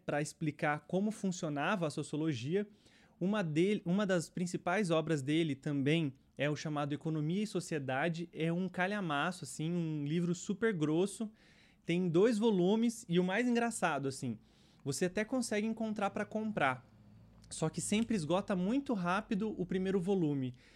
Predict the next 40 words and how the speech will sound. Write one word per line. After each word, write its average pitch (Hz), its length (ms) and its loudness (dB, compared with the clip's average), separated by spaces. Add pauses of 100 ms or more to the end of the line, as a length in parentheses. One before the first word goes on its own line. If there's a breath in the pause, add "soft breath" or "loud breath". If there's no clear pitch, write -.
(280 loud breath)
E 156 100 4
é 170 120 4
no 208 100 4
primeiro 233 400 4
volume 214 400 4
que 170 140 0
vão 190 180 -2
tá 185 140 0
os 196 120 -2
principais 202 480 -2
conceitos 208 500 -2
de 123 120 -4
ação 127 220 -6
social, 165 720 0
tipo - 260 -12
ideal, 156 480 2
relação 131 440 -4
social 160 520 0
e 165 60 0
assim 165 220 -6
por 190 120 -4
diante, 175 240 -2
que - 80 -8
a 180 40 -2
gente 175 100 -2
vai 190 100 2
ver 175 120 0
aqui 180 160 -6
nessa 190 220 -4
aula. 131 300 0 (580 soft breath)
Então 185 340 0
é 202 60 2
legal, 202 380 4
assim, 143 240 -4
se 123 100 -10
você 143 180 -4
tiver 165 200 -2
interessado 156 640 0
em 147 40 -2
estudar, 139 480 -4